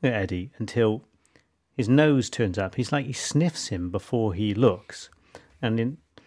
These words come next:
so he's kind of sniffing the air and then looks towards Eddie, and Eddie tells him what he's doing. And then I don't understand why Todd runs away. He <laughs> runs back into the house.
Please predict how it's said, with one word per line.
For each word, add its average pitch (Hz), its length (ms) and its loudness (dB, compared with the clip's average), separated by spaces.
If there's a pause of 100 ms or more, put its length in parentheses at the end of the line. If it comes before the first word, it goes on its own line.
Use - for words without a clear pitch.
(140)
so - 180 0
he's 123 140 2
kind 160 160 0
of 147 80 -2
sniffing 139 420 2
the 120 120 4
air 104 340 0
and 120 120 2
then 131 160 2
looks 147 220 -4
towards 117 320 0
Eddie, 98 380 -2 (260)
and 95 100 -8
Eddie 92 180 -2
tells 92 260 -2
him 90 80 0
what 92 100 -4
he's 98 100 -10
doing. 113 460 0 (640)
And 127 140 2
then 135 260 0 (420)
I 151 100 0
don't 254 180 4
understand 196 460 0
why 185 140 0
Todd 196 300 -8 (1000)
runs 214 380 6
away. 254 580 0
He 190 160 -4
<laughs> 160 200 0
runs - 440 2
back 185 260 0
into 185 360 2 (120)
the 180 160 0 (120)
house. 202 140 0